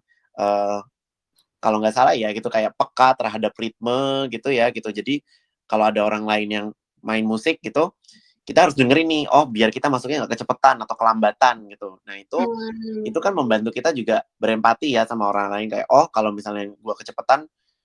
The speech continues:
Speaker 1: nanti musiknya nggak bagus nih, atau kalau misalnya gua kelambatan, nanti orang lain nanti malah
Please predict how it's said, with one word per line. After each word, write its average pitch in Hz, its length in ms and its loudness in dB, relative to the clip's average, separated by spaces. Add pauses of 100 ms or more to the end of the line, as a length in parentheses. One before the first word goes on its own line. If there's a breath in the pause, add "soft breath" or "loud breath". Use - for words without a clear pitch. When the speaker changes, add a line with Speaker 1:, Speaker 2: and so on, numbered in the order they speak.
(120)
Speaker 1:
nanti 135 380 -2 (280)
musiknya 120 440 0
nggak 101 120 0
bagus 135 240 -2
nih, 160 200 2
atau 120 160 0
kalau 107 200 4
misalnya 107 320 -4
gua 104 160 0
kelambatan, 104 520 2
nanti 131 160 -4
orang 110 320 4
lain 120 240 2
nanti 127 200 -4
malah 110 280 -2